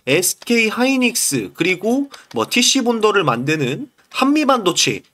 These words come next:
얘네들도 동일하게 앞으로 중국향으로 나가는 수출은 실적이 내려갈 거고요.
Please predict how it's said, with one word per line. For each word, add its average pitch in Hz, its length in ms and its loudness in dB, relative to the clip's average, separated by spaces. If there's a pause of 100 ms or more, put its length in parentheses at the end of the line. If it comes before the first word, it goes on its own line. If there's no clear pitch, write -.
얘네들도 202 920 0
동일하게 240 840 2
앞으로 165 520 0
중국향으로 214 800 0
나가는 170 600 0 (440)
수출은 233 880 -2 (140)
실적이 262 880 0 (180)
내려갈 190 600 2
거고요. 107 400 -4